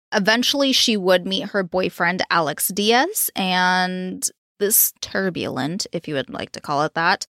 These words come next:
life kind of continued on for her. It had actually been noted that she had been beaten so badly one time that she ended up getting a titanium plate in her jaw.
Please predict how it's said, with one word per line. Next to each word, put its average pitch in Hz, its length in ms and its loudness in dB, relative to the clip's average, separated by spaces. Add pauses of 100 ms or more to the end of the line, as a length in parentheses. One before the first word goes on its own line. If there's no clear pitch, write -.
(100)
life 196 540 2
kind 180 260 0
of 175 140 0
continued 175 520 -4 (120)
on 147 220 -4
for - 220 -10
her. 156 300 -4
It 185 140 0
had 175 100 0
actually 214 380 2
been 214 180 4
noted 190 260 2
that - 140 0
she - 140 0
had 202 80 2
been 202 220 -4
beaten 180 280 -6
so 196 460 2
badly 175 500 2
one 170 220 -2
time 170 360 -2
that - 140 -6
she - 160 -2
ended 185 160 -2
up 185 140 -4
getting 180 240 -2
a 165 40 -4
titanium 165 760 -6
plate - 280 -6
in - 80 -10
her 165 300 -8
jaw. 165 400 2